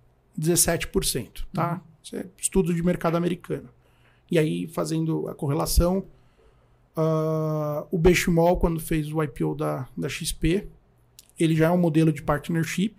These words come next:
Speaker 1: certo? Lá ele, ele mesmo anunciou, "Ah, eu fiz mais de quatrocentos milionários", porque ele tinha mais de quatrocentos sócios. Então, a, a, a cos-, questão de, do sentimento de dono deles lá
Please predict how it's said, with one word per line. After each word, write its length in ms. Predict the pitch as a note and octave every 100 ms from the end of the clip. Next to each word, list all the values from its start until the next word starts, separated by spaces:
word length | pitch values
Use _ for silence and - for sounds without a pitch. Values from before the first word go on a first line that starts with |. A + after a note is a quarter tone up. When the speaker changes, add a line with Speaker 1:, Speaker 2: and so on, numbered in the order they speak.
| - _ _ _ -
Speaker 1:
certo? 340 | E3 E3 - - _ _ -
Lá 180 | C#3+ D#3
ele, 160 | C#3 C3 -
ele 300 | C#3 C#3+ C#3+
mesmo 440 | D#3 D#3+ D#3 D3+
anunciou, 360 | D#3 D#3 D#3 F3+
"Ah, 60 | F#3
eu 40 |
fiz 220 | - E3
mais 240 | D#3 E3+ E3
de 80 |
quatrocentos 540 | - E3+ - - E3 D#3+
milionários", 520 | E3 E3 E3 E3 E3+
porque 140 | -
ele 100 | D#3+
tinha 260 | D#3+ F3+ F3
mais 240 | E3 E3+
de 60 | E3
quatrocentos 540 | F#3 - - F3+ E3+
sócios. 460 | - - - - - _ _ _ _ _
Então, 320 | D3+ C#3 D3+
a, 160 | C#3+ B2 _ _ _ _ _ _ - -
a, 340 | D#3 A#2+ C#3
a 40 | -
cos-, 320 | C#3+ - - _ -
questão 360 | D#3 - E3 D#3
de, 280 | D3+ D3 C#3+
do 120 | D3+
sentimento 560 | E3+ D#3+ F3 E3+ E3
de 120 | D#3 D#3+
dono 320 | E3 D#3+ D#3
deles 280 | D#3+ D3+ D3+
lá 240 | D#3+